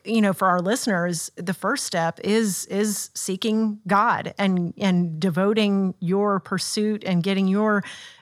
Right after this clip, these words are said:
uh, letting him father you, because that is, that's where it starts. That's so good. So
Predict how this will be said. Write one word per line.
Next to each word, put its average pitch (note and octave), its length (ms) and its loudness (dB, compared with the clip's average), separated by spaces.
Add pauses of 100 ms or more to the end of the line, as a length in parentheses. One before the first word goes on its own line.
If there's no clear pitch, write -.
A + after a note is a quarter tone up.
uh, G3 200 4
letting B3 220 4
him B3 180 2
father E3 360 0
you, F3 340 -6 (440)
because F#3 340 0
that G3 260 2
is, G3+ 460 0
that's F#3+ 320 0
where F#3 400 0
it F3 120 -4
starts. - 560 -4 (1300)
That's E3 240 -12
so - 260 -4
good. D#3+ 480 -4
So G3 520 2